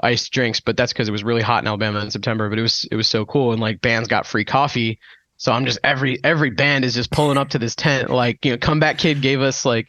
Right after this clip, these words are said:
we were like, "It's, it's free." And they were like, "No." And they put, like, twenty bucks into the cup that I was gonna make my own coffee in. And they're like,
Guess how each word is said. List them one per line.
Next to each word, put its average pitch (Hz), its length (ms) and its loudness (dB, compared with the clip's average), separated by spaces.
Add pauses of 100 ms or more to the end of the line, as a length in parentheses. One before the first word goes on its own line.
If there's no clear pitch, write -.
we 131 280 -4
were 131 160 2
like, 120 180 0 (240)
"It's, - 340 -6
it's - 160 -2
free." 131 300 2 (360)
And 113 100 -2
they 117 60 2
were 117 100 2
like, 110 140 0
"No." 117 340 0 (300)
And 120 120 2
they 120 80 2
put, 135 220 0
like, 110 280 0 (160)
twenty 139 280 2
bucks 123 380 0
into 127 300 0
the 127 100 2
cup - 320 0
that 120 320 0
I 123 120 2
was 120 120 -2
gonna 123 160 0
make 123 220 0
my 120 140 2
own 123 180 0
coffee 156 400 2
in. 165 140 0
And 123 140 -4
they're 120 100 2
like, 113 180 0